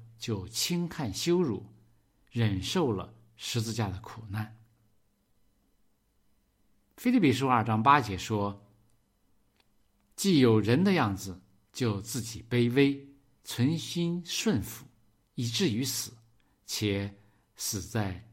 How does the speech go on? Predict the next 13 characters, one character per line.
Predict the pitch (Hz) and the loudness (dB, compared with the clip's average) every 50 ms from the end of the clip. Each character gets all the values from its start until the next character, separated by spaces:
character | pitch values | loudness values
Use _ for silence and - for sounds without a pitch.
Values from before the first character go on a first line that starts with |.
| _ _ _ | _ _ _
十 | - - - 98 90 | -10 -8 -8 -8 -8
字 | 87 95 | -10 -10
架 | 90 - 110 - | -6 -6 -6 -6
上。” | - - - - - - _ _ _ _ _ _ _ _ _ _ _ _ _ _ _ _ _ _ _ _ _ _ _ _ _ _ _ _ _ _ _ _ _ _ _ _ _ _ _ _ _ _ _ _ _ _ _ _ _ _ _ _ _ _ _ _ _ | -6 -10 -14 -16 -18 -20 _ _ _ _ _ _ _ _ _ _ _ _ _ _ _ _ _ _ _ _ _ _ _ _ _ _ _ _ _ _ _ _ _ _ _ _ _ _ _ _ _ _ _ _ _ _ _ _ _ _ _ _ _ _ _ _ _
耶 | 131 131 | 2 4
稣 | 120 117 127 139 139 139 143 147 147 - | 4 4 4 6 6 8 6 6 2 -2
心 | - - - 135 135 | -6 -4 0 0 0
甘 | 131 135 127 123 | 2 2 2 2
情 | 117 117 - - 101 104 | 2 0 -2 -4 -2 -2
愿 | 107 104 98 85 | -2 -2 -4 -6
这 | - 98 | -8 -10
样 | 87 80 | -10 -12
做。 | - - 104 95 - - | -12 -10 -12 -12 -12 -14